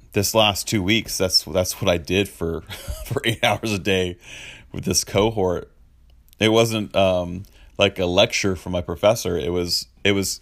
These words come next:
a PowerPoint with, like, three questions. <laughs> And then we would talk about those three questions for, like, two hours. And people would argue and swear at each other and then, like, ask for forgiveness for taking it too far.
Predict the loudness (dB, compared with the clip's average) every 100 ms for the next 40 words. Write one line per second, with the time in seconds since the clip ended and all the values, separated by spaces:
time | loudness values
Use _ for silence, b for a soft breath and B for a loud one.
0 | -2 -2 2 4 4 2 -4 -4 -2 -2
1 | -4 -4 0 0 2 2 0 -6 -6 -6
2 | -8 -20 -2 -2 0 -4 -4 -4 -4 2
3 | 4 4 4 2 2 0 2 2 2 2
4 | -4 -2 -2 2 2 0 -6 -6 -2 -2
5 | -2 -4 2 4 4 0 -4 -10 -12 -20
6 | B B B B B 2 4 2 2 0
7 | 0 2 2 2 0 -2 -4 -4 -2 2
8 | 2 2 0 2 2 2 -2 0 0 0
9 | -2 -6 -8 0 2 2 -2 -6 -2 0
10 | 0 -2 -2 -2 -2 0 -4 -4 -4 0
11 | 2 2 0